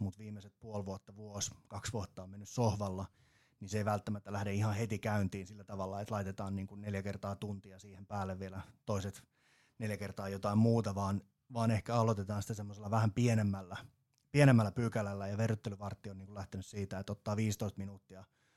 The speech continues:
lähtee kävelylle, ja sillä saa ylipäätään sen niin kuin kropan liikkeelle. Sitten taas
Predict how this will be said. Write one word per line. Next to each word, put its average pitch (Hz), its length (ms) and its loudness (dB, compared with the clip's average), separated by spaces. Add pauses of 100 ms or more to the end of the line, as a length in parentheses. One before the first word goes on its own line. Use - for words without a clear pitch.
(440)
lähtee 101 280 2
kävelylle, 95 640 4 (800)
ja 104 220 0 (100)
sillä 113 260 -4
saa 98 160 0
ylipäätään 101 560 0
sen 98 120 -6
niin 92 100 -8
kuin 95 120 -18
kropan 101 340 -2
liikkeelle. - 540 -10 (540)
Sitten 139 200 0
taas 107 260 0